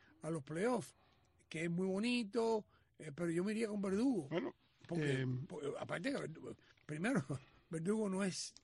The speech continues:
Speaker 1: no es santo mi devoción, pero no creo que Domínguez esté listo para una serie mundial.
Speaker 2: Así es. Yo no sé si tú te acordarás la serie mundial dos mil seis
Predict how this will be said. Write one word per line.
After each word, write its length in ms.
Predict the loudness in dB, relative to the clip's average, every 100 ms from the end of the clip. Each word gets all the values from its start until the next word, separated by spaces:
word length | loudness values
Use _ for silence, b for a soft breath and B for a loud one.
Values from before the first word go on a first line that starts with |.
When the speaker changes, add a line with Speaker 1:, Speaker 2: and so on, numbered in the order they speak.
| -10
Speaker 1:
no 140 | -8
es 80 | -4
santo 320 | -4 -4 -4
mi 100 | -4
devoción, 460 | -4 -4 -4 -4 -6 _ _ _ _
pero 160 | -8 -4
no 180 | -4 -4
creo 180 | -4 -2
que 60 |
Domínguez 680 | -2 0 0 0 -2 -6 -12 -10
esté 240 | -8 -4
listo 240 | -2 -2 -4
para 140 | -4
una 100 | -6
serie 220 | -6 -6
mundial. 340 | -6 -6 -8 -10 -4
Speaker 2:
Así 260 | -4 0 -2
es. 140 | -2 -4
Yo 160 | 2 4
no 140 | 4
sé 160 | 6 6
si 140 | 8 4
tú 220 | 4 4
te 100 | 4
acordarás 680 | 4 2 2 2 2 2
la 120 | 0 0
serie 320 | 0 0 0
mundial 420 | 0 0 2 2
dos 220 | 2 2
mil 180 | 2 2
seis 460 | 2 2 2 -4